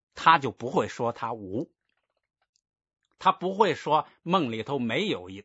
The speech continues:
的一种法是无。哎，就是这个无是跟有相对的无，哎，它是帮，实际上它还是有，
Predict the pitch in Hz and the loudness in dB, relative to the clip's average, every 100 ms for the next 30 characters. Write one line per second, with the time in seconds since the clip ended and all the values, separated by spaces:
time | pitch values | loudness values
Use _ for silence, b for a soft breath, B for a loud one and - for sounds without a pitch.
0 | _ 131 127 127 135 120 - 104 - 120 | _ -2 -2 -2 -2 -4 -4 -10 -10 -10
1 | 90 82 107 _ _ _ _ _ - 95 | -10 -12 -14 _ _ _ _ _ -16 -16
2 | - _ _ _ _ _ _ _ _ _ | -18 _ _ _ _ _ _ _ _ _
3 | _ _ _ _ _ _ _ _ _ _ | _ _ _ _ _ _ _ _ _ _
4 | _ _ _ _ _ _ _ - 147 160 | _ _ _ _ _ _ _ -2 0 0
5 | 143 b - 247 135 110 113 160 - - | -4 b 4 6 6 2 0 -2 -2 -6
6 | 143 190 208 180 90 - 214 233 240 165 | -2 2 2 0 -2 2 6 6 4 -2
7 | 92 87 85 92 _ _ _ _ _ - | -4 -12 -14 -20 _ _ _ _ _ -14
8 | 101 - 196 - - 240 233 226 214 b | -12 4 4 4 8 10 10 8 -2 b
9 | b b - 139 226 247 240 - 135 110 | b b -2 2 0 4 4 8 6 8
10 | 170 - 175 220 104 90 | 4 6 4 2 -2 -8